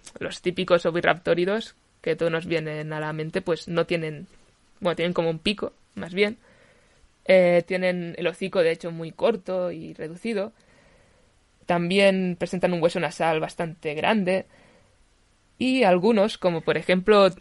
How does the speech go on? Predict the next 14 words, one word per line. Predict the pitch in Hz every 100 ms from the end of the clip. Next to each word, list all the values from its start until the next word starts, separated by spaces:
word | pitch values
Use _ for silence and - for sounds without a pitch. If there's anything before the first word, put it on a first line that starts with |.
| -
un | 185
género | 185 196 185 180
también | 175 170 175
bastante | 175 190 180 175
famoso | 165 165 185 185
que | 170
comentaré | 170 160 156 160 165
después, | 170 - 190 185 185
que | 165
es | 165
Citipati, | - 170 165 - 190 185 165 156 _ _ _ _
eh, | 185 165 - -
Osmolskae, | 185 180 185 170 160 - - 202 180 240 - _ _ _ _ _ _ -
pues | 202 220